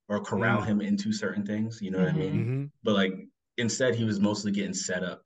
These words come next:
Speaker 1: this
Speaker 2: Oh.
Speaker 1: time. Like, he was, he was still pressuring, but he'd pressure into something. He'd
Speaker 2: Mm-hmm.
Speaker 1: pressure into the kick. He'd pressure into the knee.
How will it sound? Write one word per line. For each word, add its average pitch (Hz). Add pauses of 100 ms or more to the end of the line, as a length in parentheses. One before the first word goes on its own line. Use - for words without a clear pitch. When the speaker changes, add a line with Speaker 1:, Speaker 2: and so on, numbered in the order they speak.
(920)
Speaker 1:
this 90
Speaker 2:
Oh. 90
Speaker 1:
time. 82
Like, 73
he 135
was, 110
he 127
was 110
still 104
pressuring, 90 (500)
but 107
he'd 98
pressure 107
into 101
something. - (240)
He'd 98
Speaker 2:
Mm-hmm. 95
Speaker 1:
pressure 101 (140)
into 110
the -
kick. - (100)
He'd 92
pressure 95
into 107
the 90
knee. 90